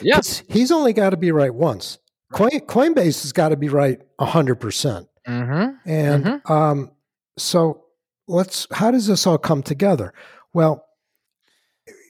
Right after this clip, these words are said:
Speaker 2: it's, once the system gets kludged,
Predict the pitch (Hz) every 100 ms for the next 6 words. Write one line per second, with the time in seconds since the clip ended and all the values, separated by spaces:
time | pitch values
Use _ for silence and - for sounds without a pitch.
0 | _ 151 147 - - _ _ _ _ -
1 | 135 226 - - 226 - 196 185 - 175
2 | 143 135 - 131 - - - 156 139 104
3 | 95 - -